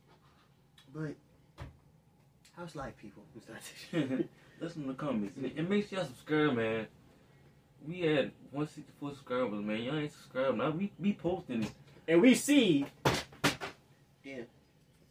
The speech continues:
Speaker 2: You doing promo too on your own main?
Speaker 1: Huh?
Speaker 2: You do promo on your main channel and everything for everything? I said, an-, anything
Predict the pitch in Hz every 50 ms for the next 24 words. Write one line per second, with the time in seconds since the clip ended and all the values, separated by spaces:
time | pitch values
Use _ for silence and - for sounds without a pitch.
0 | _ - 156 175 170 175 165 165 - 175 175 175 170 175 175 - 196 196 190 175
1 | 165 165 160 160 - 165 160 156 156 160 165 170 175 185 196 190 - - - -
2 | - - - - 156 160 - - - - 135 139 151 135 131 - 151 151 160 156
3 | 143 139 139 143 147 151 151 160 160 165 165 - 170 170 170 170 - - - -
4 | _ - - 147 147 151 - 160 156 160 - - - - 147 143 - - 151 151
5 | 156 156 156 _ _ _ _ _ _ _ _ _ _ - 254 262 254 233 - -
6 | - - - 247 254 254 - - - - - - - - - - - 147 143